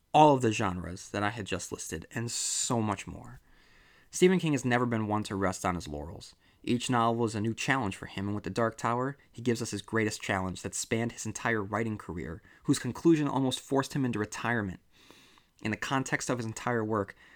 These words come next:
the Dark Tower series is like the Dark Tower itself, a linchpin holding all of his universes, worlds, and characters together. But the review for the final installment will come much, much later than today.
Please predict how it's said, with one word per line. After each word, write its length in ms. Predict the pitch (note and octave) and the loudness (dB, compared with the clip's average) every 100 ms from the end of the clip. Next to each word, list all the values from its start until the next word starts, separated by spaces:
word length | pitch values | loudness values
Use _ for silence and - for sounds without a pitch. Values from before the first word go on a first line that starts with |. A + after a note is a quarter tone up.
| - | -12
the 80 | - | -2
Dark 240 | B2 B2 | 2 2
Tower 260 | - B2 A2 | 0 0 0
series 480 | - B2 A#2 G#2 G2+ | -2 0 0 0 -2
is 100 | G#2 | -4
like 120 | A2+ | -4
the 80 | G2+ | -2
Dark 260 | A2 A2 | 0 -2
Tower 280 | - G#2+ G2+ | 0 0 0
itself, 500 | F#2 - G#2+ E2+ - _ - _ _ _ | -2 -2 -2 -2 -4 _ -20 _ _ _
a 60 | F#2 | 2
linchpin 680 | G2 C3+ - - G2 F2+ - _ _ | 4 2 -2 -4 -2 -2 -6 _ _
holding 320 | - A2+ A2+ A2 | -4 0 0 0
all 200 | A2 B2 | 2 4
of 80 | |
his 140 | C3+ B2 | 2 2
universes, 600 | A2+ G#2 G2 - F#2 F2 | 0 0 -2 -2 -4 -4
worlds, 540 | F#2+ G#2 F#2 F2 - - | -2 2 2 0 -6 -8
and 160 | G2 G2+ | -6 -2
characters 460 | G#2 G2 F#2+ F#2 | 0 2 2 -2
together. 520 | - F2 D2+ A#1+ - - _ - - _ _ _ - - - | -4 -8 -6 -8 -14 -20 _ -20 -20 _ _ _ -20 -20 -4
But 140 | B2+ | 2
the 60 | B2 | 4
review 320 | B2 C#3 E3+ | 4 6 4
for 100 | - | 2
the 80 | C#3+ | -2
final 400 | - E3+ D#3+ C#3+ | 6 6 8 4
installment 460 | B2+ - B2 C3 | 2 0 0 0
will 80 | G#2+ | -2
come 340 | - C3 A#2+ A#2 | -2 -2 0 2
much, 340 | A#2+ B2+ - | 2 2 -2
much 300 | A#2 A2+ - | -2 -2 0
later 220 | G#2 G2+ | 2 2
than 140 | G2 F#2 | 0 -4
today. 420 | - B1+ - | -6 -8 -10